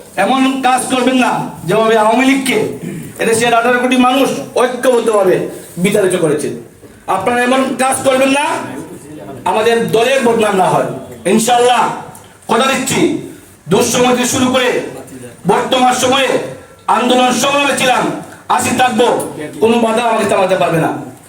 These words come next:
ইনশাআল্লাহ সকল আন্দোলনে ঐক্যবদ্ধভাবে আপনাদের সহযোদ্ধা কর্মী হিসাবে, বন্ধু হিসাবে, ভাই হিসাবে পাশে থেকে কাজ করব।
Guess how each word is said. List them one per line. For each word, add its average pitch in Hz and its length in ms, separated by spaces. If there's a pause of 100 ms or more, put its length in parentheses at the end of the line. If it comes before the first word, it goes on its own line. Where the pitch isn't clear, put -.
(160)
ইনশাআল্লাহ 240 600 (1300)
সকল 277 380
আন্দোলনে 269 460 (480)
ঐক্যবদ্ধভাবে 247 720
আপনাদের 220 360
সহযোদ্ধা 226 580
কর্মী 254 220
হিসাবে, 208 380 (260)
বন্ধু 233 260
হিসাবে, 208 300
ভাই 202 220
হিসাবে 214 340 (580)
পাশে 285 220
থেকে 202 240 (540)
কাজ 254 240
করব। 233 200